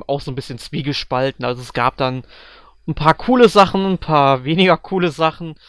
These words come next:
ähm, aber im Großen und Ganzen kann man schon sehr zufrieden mit dem Jahr zweitausendsechzehn gewesen sein, es sei denn, man guckt sich die Wii U an, also die hat Nintendo dieses Jahr tatsächlich selbst totgeritten.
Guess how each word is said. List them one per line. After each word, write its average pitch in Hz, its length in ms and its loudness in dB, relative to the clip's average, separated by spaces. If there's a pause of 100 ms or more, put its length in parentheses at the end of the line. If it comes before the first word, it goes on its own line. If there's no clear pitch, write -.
(480)
ähm, 139 180 -4
aber 139 300 -4 (400)
im 123 120 -20
Großen 131 360 -6
und 135 140 -4
Ganzen 135 420 -8
kann 127 220 -10
man 131 140 -6
schon 123 320 -12
sehr 120 160 -10
zufrieden 127 580 -12
mit 120 140 -10
dem 120 160 -10
Jahr 117 180 -10
zweitausendsechzehn 120 720 -12
gewesen 120 380 -12
sein, 123 300 -8
es - 180 -16
sei 143 220 -2
denn, 139 160 -6
man 131 160 -10
guckt - 200 -14
sich - 160 -16
die 135 200 -10
Wii 131 160 -8
U 139 140 -8
an, 135 280 -6
also 123 540 -8 (440)
die 135 160 0
hat 135 120 0
Nintendo 135 420 -4
dieses 127 320 -12
Jahr 127 160 -6
tatsächlich 127 460 -12
selbst - 340 -10
totgeritten. - 600 -12